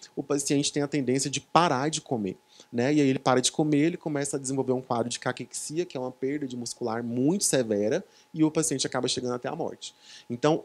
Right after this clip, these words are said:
é, independente de qualquer coisa, a gente precisa falar pra ele, "Olha, você precisa comer."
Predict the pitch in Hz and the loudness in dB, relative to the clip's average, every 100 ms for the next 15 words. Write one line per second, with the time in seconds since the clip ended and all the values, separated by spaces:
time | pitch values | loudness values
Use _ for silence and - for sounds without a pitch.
0 | - 120 123 123 117 135 175 196 - 160 | -6 -4 -2 -2 -2 0 4 6 6 6
1 | 139 156 147 - 147 214 - 156 156 170 | 6 4 2 6 6 6 0 4 6 6
2 | 110 110 117 123 - 123 131 151 139 131 | 2 -2 -2 -4 -4 -6 -6 -4 -4 -4
3 | 170 110 107 110 - - - - 160 - | -4 -4 -4 -6 -6 -8 -8 -6 -4 -2
4 | - 143 143 135 123 107 90 | -2 -2 -2 -4 -6 -8 -8